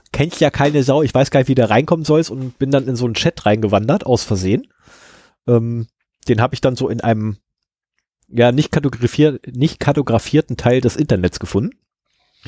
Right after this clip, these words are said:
Ähm, die Politik nennt sowas gerne Darknet. Und dort wiederum, äh, wurde ich dann aufgr-, <laughs> aufgrund meines Nicknames, den ich hatte, äh, mit jemand anderem wohl scheinbar verwechselt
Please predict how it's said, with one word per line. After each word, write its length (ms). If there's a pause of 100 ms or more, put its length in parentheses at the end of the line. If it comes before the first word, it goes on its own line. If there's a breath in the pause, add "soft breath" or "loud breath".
(300 soft breath)
Ähm, 540
die 100
Politik 400
nennt 120
sowas 220
gerne 240
Darknet. 460 (1700 soft breath)
Und 460 (200)
dort 340
wiederum, 560
äh, 680
wurde 300
ich 80
dann 200
aufgr-, 460
<laughs> 20
aufgrund 440
meines 240
Nicknames, 460
den 160
ich 140
hatte, 680
äh, 20
mit 200
jemand 280
anderem 300
wohl 80
scheinbar 320
verwechselt 640